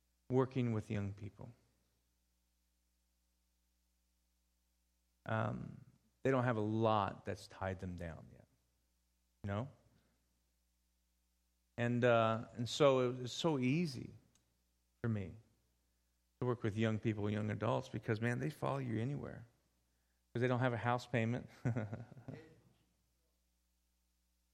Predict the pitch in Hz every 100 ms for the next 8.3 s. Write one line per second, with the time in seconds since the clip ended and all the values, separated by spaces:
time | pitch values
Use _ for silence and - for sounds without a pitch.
0 | _ - 120 123 123 131 - - 117 123
1 | 120 117 113 - 117 117 110 - 110 110
2 | 107 101 101 101 113 117 120 104 - 107
3 | 104 98 - - _ _ _ _ _ -
4 | 143 131 107 95 104 - 107 95 92 113
5 | 101 101 113 110 - 101 - 101 - -
6 | _ _ _ _ _ _ _ _ _ _
7 | _ _ _ _ _ _ _ _ _ _
8 | - 170